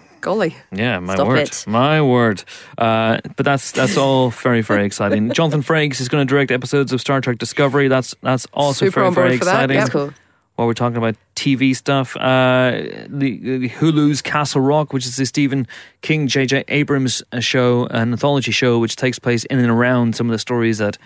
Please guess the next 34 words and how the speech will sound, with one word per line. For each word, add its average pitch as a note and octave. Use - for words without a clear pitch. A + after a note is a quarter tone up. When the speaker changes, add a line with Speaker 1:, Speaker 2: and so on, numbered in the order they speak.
Speaker 2:
uh, G#2
where, F#2+
uh, G2+
famous B2+
stories A#2+
have G#2
been G#2
set A2+
in G#2
Castle G#2
Rock, G#2
a -
fictional G2+
town F#2+
in F2+
Maine. F#2+
Stephen -
Speaker 1:
And G3+
a F#3
Speaker 2:
King's E3+
Speaker 1:
real G3+
town -
Speaker 2:
fictional F3+
Speaker 1:
in F3
Speaker 2:
town. F3
Speaker 1:
Northern E3+
Ireland, D#3+
which -
obviously D#3
is D3+
now D3+
Speaker 2:
Is D4+
it? -
Speaker 1:
gold-plated. E3